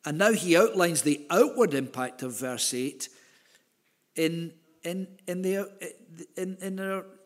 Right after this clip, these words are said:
sorry, the outward impact of our inward conduct, verse nine. "Do not repay evil for evil, or reviling for reviling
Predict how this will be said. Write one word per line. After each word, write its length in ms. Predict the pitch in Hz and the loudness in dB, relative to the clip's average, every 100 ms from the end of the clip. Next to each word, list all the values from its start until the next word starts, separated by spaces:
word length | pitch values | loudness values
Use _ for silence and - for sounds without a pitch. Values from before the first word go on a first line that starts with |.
| 165 | -2
sorry, 320 | - 208 175 | 0 2 2
the 260 | 156 156 165 | 2 0 0
outward 360 | 190 180 165 | -2 0 -2
impact 520 | 180 165 180 170 - | -2 -4 -4 -4 -4
of 160 | 160 147 | -6 -2
our 160 | 156 151 | -2 -2
inward 360 | 165 170 170 | -6 -4 -6
conduct, 560 | - 208 240 202 110 - | -8 -8 -6 -6 -10 -10
verse 340 | 127 127 - | -8 -6 -6
nine. 300 | 180 240 175 - _ _ _ _ _ _ _ _ _ _ - | -6 -8 -8 -10 _ _ _ _ _ _ _ _ _ _ -2
"Do 140 | 147 | 0
not 240 | 165 240 | 2 0
repay 400 | 214 170 - 143 127 | 0 -2 0 0 -2
evil 300 | 139 131 123 | -6 -8 -6
for 260 | 110 127 104 | -8 -8 -10
evil, 400 | 95 92 135 185 - _ _ _ _ - - - - - | -10 -10 -10 -12 -20 _ _ _ _ -20 -18 -18 -16 -4
or 140 | 143 | -2
reviling 540 | 139 123 139 147 147 139 | 0 -2 -2 0 -2 -4
for 240 | - 131 | -4 -4
reviling 680 | 123 101 101 101 113 165 | -4 -8 -10 -12 -10 -12